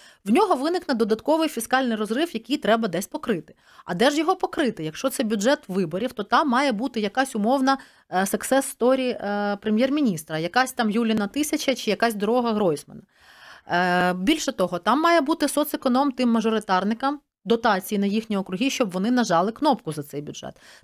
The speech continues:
Там має бути бюджет, е, оборони і правоохоронних органів, який до уряду доводиться рішенням Р Н Б О однією цифрою. І якщо Р Н Б О вирішить, що ця цифра сто п'ятдесят мільярдів, то уряд просто її впише, е,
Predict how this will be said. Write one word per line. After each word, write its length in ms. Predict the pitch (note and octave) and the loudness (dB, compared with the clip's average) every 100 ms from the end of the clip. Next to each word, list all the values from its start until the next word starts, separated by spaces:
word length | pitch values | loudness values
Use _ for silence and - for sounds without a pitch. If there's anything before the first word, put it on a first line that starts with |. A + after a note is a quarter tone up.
| _ | _
Там 220 | G3+ D#4 | 2 4
має 200 | F4 F4 | 2 2
бути 320 | C4+ E4 D#4 | 0 -2 -2
бюджет, 480 | A3+ G3+ A#3 C#4 C#4 | -2 0 0 0 2
е, 600 | C4 B3 A#3+ A#3 A3+ A3 | 2 4 2 4 4 4
оборони 540 | A3+ A3 A3+ C#4 C#4+ | 2 2 4 4 2
і 40 | A#3 | 0
правоохоронних 720 | A3 G#3 G#3 A3 C4 A#3+ F#3+ | 0 -2 0 0 2 0 -2
органів, 400 | F#3 A3 A#3+ G#3 | 0 2 2 0
який 240 | G#3 B3+ | -2 -2
до 140 | G#3 G#3 | 0 0
уряду 400 | E3 G3+ A3 C#4 - _ | 0 0 -2 -4 -10 _
доводиться 500 | G3+ A#3+ A#3 A3+ G#3 | 0 2 2 -2 -2
рішенням 440 | A#3+ A#3+ A3+ G#3 | -2 0 2 2
Р 80 | G3+ | 2
Н 140 | G3 F3+ | 0 2
Б 60 | |
О 120 | A#3 | 2
однією 480 | B3 G#3 F#3+ A3 C4 | 2 0 0 0 -2
цифрою. 460 | - D4+ - D#3+ C#3+ - - G#3 | 0 0 0 -4 -6 -12 -12 -2
І 60 | |
якщо 340 | A#3 - D4+ B3 | -2 2 0 0
Р 120 | B3+ | 0
Н 120 | C4 A#3+ | 0 2
Б 40 | |
О 120 | C#4+ B3+ | 2 2
вирішить, 420 | B3 B3 - A3+ | 0 -2 -2 -6
що 140 | A#3+ | -6
ця 140 | A3+ A3 | -6 -6
цифра 320 | B3+ A#3 A3 | -6 -4 -6
сто 180 | - A3+ | -6 -6
п'ятдесят 400 | G#3+ G#3+ G#3 G3 | -4 -2 -2 -2
мільярдів, 460 | F3+ F3+ C#4 D4+ | 0 0 0 -4
то 160 | - A3+ | -2 2
уряд 240 | A#3 C4+ | 2 2
просто 320 | G#3+ A3+ - | -2 -8 -4
її 180 | A#3+ F#3+ | -4 -4
впише, 420 | G#3+ - E3 | -6 -6 -6
е, 40 | - | -6